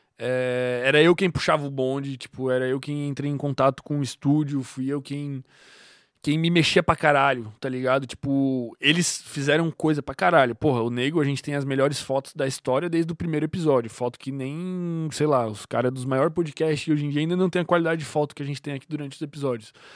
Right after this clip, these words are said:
É, o Maurício, porra, arranjou convidado pra caralho. O Ramon, meu Deus, mano. Tipo, o que esses caras fizeram não tá escrito.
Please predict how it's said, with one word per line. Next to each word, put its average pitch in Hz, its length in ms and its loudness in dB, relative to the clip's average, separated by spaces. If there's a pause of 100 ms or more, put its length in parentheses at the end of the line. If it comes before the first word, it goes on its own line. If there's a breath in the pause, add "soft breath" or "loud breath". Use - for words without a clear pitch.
(340 loud breath)
É, 110 680 -8
o 113 60 -10
Maurício, 127 800 -2
porra, 131 300 4
arranjou 127 260 0
convidado 135 460 -2
pra 131 120 -12
caralho. 135 540 4
O 123 40 2
Ramon, 131 580 0
meu 147 180 2
Deus, 147 240 4
mano. 110 260 -12
Tipo, - 220 -10
o - 20 -14
que 143 200 -6
esses 147 240 -4
caras 147 260 2
fizeram 147 300 0
não 165 120 0
tá 160 120 2
escrito. 143 380 0